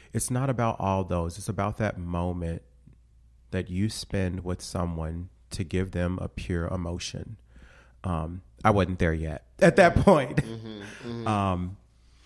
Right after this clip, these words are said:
Speaker 1: but, um, when I heard that word charming, it changed how I started to view myself in relationship to other people.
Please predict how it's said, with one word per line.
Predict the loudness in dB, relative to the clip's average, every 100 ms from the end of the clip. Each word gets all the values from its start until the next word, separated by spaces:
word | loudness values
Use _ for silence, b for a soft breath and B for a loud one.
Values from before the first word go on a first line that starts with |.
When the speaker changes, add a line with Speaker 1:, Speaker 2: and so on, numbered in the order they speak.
| b b b _
Speaker 1:
but, | 0 4 4
um, | 4 2 0 -4 -4 2
when | 4
I |
heard | 4 0 0
that | -2
word | 0 -2
charming, | -2 -2 0 -2 -2 -2
it | -4
changed | -4 -6 -2 -2 -4 -8
how | -14 -8 -4 -4 -4
I | -4 -2 -4 -6 -8 -12 -18 _ -20 -20 -20 _ -14
started | -4 -4 -4 -6
to | -8
view | -6 -6 -2
myself | -2 -4 -6 -6 -6
in | -8 -6
relationship | -4 -4 -6 -10 -10 -12
to | -10 -8
other | -6
people. | -6 -6 -8 -12 -12